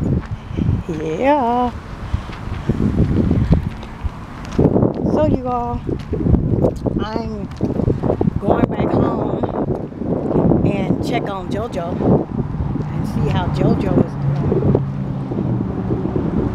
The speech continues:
I don't wanna leave him too long, especially since this is an unfamiliar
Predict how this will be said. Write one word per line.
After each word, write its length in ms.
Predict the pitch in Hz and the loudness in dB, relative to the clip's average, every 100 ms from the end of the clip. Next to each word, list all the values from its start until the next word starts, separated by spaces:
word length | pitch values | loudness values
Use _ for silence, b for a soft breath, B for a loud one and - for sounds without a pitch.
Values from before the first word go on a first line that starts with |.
| 185 | 2
I 80 | 135 | 4
don't 220 | 95 - | 4 2
wanna 240 | 180 185 | -4 0
leave 480 | 180 196 180 - - - - - - - - - - - - - - | 0 0 0 0 0 0 0 0 0 2 0 0 -2 -2 -2 -2 4
him 260 | 294 311 - | 4 4 2
too 160 | 320 | 2
long, 500 | 247 240 - - 160 - - - - - - 160 - - | 4 2 2 2 0 2 0 2 2 2 2 2 2 0
especially 800 | - 247 247 240 214 208 196 196 - 147 147 | 2 2 2 0 0 2 2 0 -2 -2 2
since 200 | 143 147 - | 2 4 4
this 120 | - 139 | 4 2
is 100 | 185 | 2
an 100 | 180 - | 2 0
unfamiliar 840 | 214 208 202 190 208 226 180 175 | -2 0 -2 0 0 2 2 0